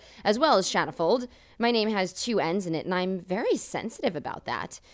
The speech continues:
You can also follow us on Twitter at Israel Podcast. The Jerusalem Post has a nice piece about today, out today about Muslim Palestinians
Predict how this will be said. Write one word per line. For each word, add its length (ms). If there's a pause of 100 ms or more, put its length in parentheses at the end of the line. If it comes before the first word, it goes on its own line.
(260)
You 120
can 260
also 360
follow 300
us 160
on 280
Twitter 600
at 260
Israel 380
Podcast. 800 (920)
The 100
Jerusalem 480
Post 300
has 140
a 60
nice 260
piece 280
about 260
today, 320 (260)
out 240
today 400
about 280
Muslim 520
Palestinians 880